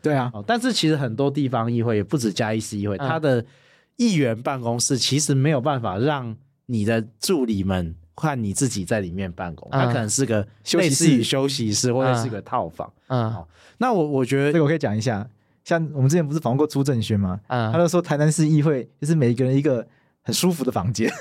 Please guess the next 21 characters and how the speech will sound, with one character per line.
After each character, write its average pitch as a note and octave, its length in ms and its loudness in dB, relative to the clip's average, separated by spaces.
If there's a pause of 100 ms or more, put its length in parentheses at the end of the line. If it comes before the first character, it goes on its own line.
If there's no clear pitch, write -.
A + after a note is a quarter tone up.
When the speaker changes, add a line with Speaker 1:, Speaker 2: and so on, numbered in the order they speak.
Speaker 1:
<laughs> - 180 -20
像 F#3+ 180 0
旅 D#3 140 4
馆 C#3 260 -2
一 G#2+ 40 -4
样。 A2+ 260 0 (320)
Speaker 3:
有 B2+ 140 0
床。 G#2+ 280 -4 (440)
Speaker 1:
对 G#3 120 2
啊。 F#3 160 0 (340)
Speaker 3:
哦。 D3+ 280 2
Speaker 1:
他 C#4 80 0
的 D#4+ 60 -2
意 D#4+ 100 2
思 C4 80 -4
就， C#4+ 200 -2 (100)
原 G3+ 160 2
因 B3+ 80 -2
是 B3+ 100 0
台 E3+ 180 -6
南 E3 140 4